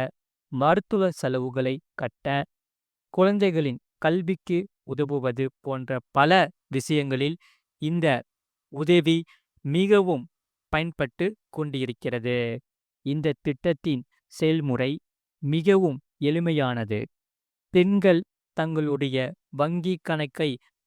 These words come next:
பதிவு செய்தவுடன், அரசு பணத்தை நேரடியாகவே அந்த கணக்கில் வைக்கிறது. பணம் சேர்க்கப்பட்டதை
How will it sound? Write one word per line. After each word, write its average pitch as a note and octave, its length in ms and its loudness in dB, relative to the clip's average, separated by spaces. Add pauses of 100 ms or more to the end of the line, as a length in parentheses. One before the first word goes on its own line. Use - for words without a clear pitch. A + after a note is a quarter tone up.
பதிவு D#3 360 0 (500)
செய்தவுடன், D3+ 680 0 (380)
அரசு E3 480 2 (340)
பணத்தை E3 520 0 (240)
நேரடியாகவே D#3 920 0 (440)
அந்த D3 260 -4 (280)
கணக்கில் C3 540 -4 (600)
வைக்கிறது. C3 640 -2 (720)
பணம் E3+ 320 4 (240)
சேர்க்கப்பட்டதை D#3 920 0